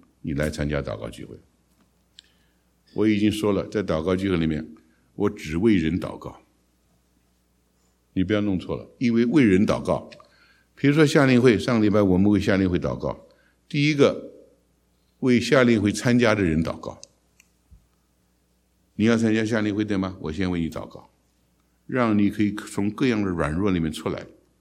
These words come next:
因为我们都是软弱的人，需要神的话语，需要神的恩典，需要神特别眷顾和怜悯。这次我参加 Roseville 那个教会，好多弟兄姊妹们很可爱，他们真正渴慕追求主。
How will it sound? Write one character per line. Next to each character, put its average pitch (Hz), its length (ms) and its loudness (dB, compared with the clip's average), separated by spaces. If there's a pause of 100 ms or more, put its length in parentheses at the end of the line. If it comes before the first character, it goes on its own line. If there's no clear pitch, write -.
(640)
因 104 120 -4
为 98 80 0
我 85 160 -2
们 85 120 -2
都 90 120 -4
是 85 100 -10
软 69 160 -6
弱 76 160 -6
的 64 60 -8
人， 57 180 -14
需 - 220 -12
要 131 120 -2
神 76 160 -10
的 76 60 -8
话 67 220 -10
语， 57 40 -16 (220)
需 - 180 -12
要 135 80 -4
神 87 160 -8
的 80 60 -4
恩 80 140 -6
典， - 180 -16 (260)
需 - 160 -12
要 139 80 -6
神 123 240 -6
特 - 160 -4
别 123 140 2
眷 117 260 0
顾 85 140 -4
和 80 80 -4
怜 73 160 -6
悯。 73 160 -10 (840)
这 131 180 2
次 120 140 0
我 107 100 4
参 117 220 2
加 117 440 2 (1160)
Roseville 107 720 2 (100)
那 90 100 -4
个 85 60 -2
教 90 240 4
会， 85 340 -2
好 92 180 -4
多 127 140 2
弟 127 120 0
兄 117 140 2
姊 113 80 0
妹 95 120 2
们 78 340 -4 (800)
很 185 180 -2
可 - 140 -6
爱， - 240 -12 (400)
他 - 100 -10
们 107 160 -6
真 147 160 -4
正 110 240 0
渴 - 160 -6
慕 92 240 -4
追 90 80 -8
求 78 200 -10
主。 - 200 -20